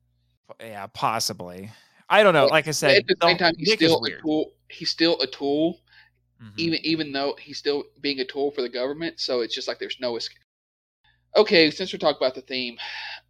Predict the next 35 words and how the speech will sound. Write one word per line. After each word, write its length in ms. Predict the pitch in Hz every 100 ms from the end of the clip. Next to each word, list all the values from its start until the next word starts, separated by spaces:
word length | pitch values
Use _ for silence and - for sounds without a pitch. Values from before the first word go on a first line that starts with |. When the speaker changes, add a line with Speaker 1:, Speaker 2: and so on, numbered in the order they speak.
| _ _ _ _ -
Speaker 1:
I, 260 | 165 156 156
I 40 |
think, 200 | 208 185
yeah. 420 | 180 175 170 170
Uh, 40 | 165
uh, 260 | 165 170 180
well, 320 | 190 180 175
is 200 | 185 156
there, 200 | 175 160
are 80 | 156
there 140 | 165
any 200 | 226 269
other 140 | 240 202
characters? 800 | 202 196 175 185 180 - - _ _ _ _ _ -
Oh, 120 | 233
uh, 140 | 233
the 160 | 226 262
only 260 | 294 339 330
other 160 | 294
character 380 | - 220 196 202
I'll 100 | 165
single 300 | - 190 190
out 80 | 170
before 260 | 156 185 180
we 100 | 151
get 180 | 151 143
to 80 |
there 260 | 131 120 120 _ _ _ -
is, 460 | 143 139 139 131
'cause 280 | - 151 131 _ _ _ _
we 80 | 175
talked 220 | 226 233
about 220 | 190 170
Whale 220 | 156 170 170
Kaijin. 580 | 175 165 156 165 156